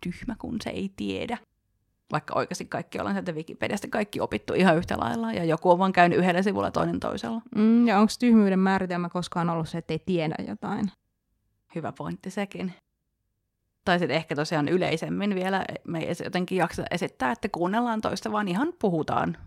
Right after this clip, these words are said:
Speaker 1: täysin toistemme ohi. Näinhän tapahtuu erityisesti toisessa tänä keväänä ilmestyneessä Internet on keskellämme -kirjassa,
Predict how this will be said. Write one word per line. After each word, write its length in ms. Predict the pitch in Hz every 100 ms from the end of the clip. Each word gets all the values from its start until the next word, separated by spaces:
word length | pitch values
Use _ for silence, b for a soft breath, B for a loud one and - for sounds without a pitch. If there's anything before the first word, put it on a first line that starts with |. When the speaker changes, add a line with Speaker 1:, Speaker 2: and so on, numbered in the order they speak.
| -
Speaker 1:
täysin 360 | - - 277
toistemme 460 | 269 156 - 175 160
ohi. 320 | 165 - - - _ _ _ _ _ _
Näinhän 260 | 208 220 247
tapahtuu 360 | 226 196 180 180
erityisesti 720 | 196 214 190 160 165 - - - _
toisessa 500 | 208 208 180 170 180
tänä 260 | 170 165 160
keväänä 420 | 165 160 156 165
ilmestyneessä 800 | 170 165 165 - 170 160 156 147 - _ _ _ _ _ _ -
Internet 540 | 175 147 - 151 170 -
on 60 | 165
keskellämme 600 | 175 170 - 170 170 185
-kirjassa, 680 | 185 202 175 170 175 - 185